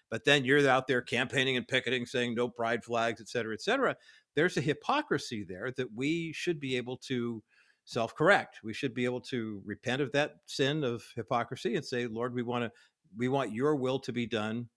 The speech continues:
you know, first and foremost, and fairly according to Scripture. We also take into consideration that Great Commission, "Go into all the world and preach the gospel to every nation."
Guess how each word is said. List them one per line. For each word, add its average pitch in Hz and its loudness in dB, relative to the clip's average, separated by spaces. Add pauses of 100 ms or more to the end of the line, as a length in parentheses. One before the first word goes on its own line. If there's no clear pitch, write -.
(360)
you 113 -6
know, 92 -8
first - -4
and 95 -8
foremost, 127 0 (300)
and 104 -10
fairly 147 4
according 113 0
to 101 -6
Scripture. - -4 (720)
We 131 4
also 156 6
take 151 4
into 120 0
consideration 113 -2
that 117 -2 (220)
Great 107 -2
Commission, 110 -2
"Go 107 2
into 104 0
all 107 2
the 110 0
world 101 0
and 135 -2
preach 101 -4
the - -20
gospel 92 -4
to 87 -2
every 82 -6
nation." 156 2